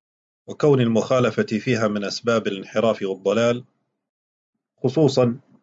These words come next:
مع ما عايشه الشيخ رحمه الله تعالى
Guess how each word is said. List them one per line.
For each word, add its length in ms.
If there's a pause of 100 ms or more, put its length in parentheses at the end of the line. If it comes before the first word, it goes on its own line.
(800)
مع 540
ما 180
عايشه 520
الشيخ 580
رحمه 400
الله 340
تعالى 500